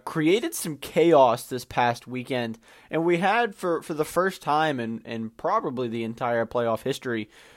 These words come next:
a bunch of conference championship games that really ended up not meaning anything.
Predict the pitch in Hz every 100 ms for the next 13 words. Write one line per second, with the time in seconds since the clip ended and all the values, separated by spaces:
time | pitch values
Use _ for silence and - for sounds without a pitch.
0 | _ _ _ 143 139 208 - 196 - 180
1 | 196 196 160 - - 170 175 147 - 110
2 | 135 131 135 135 110 185 349 330 165 165
3 | 156 117 156 185 135 208 196 110 104 107
4 | 117 104 101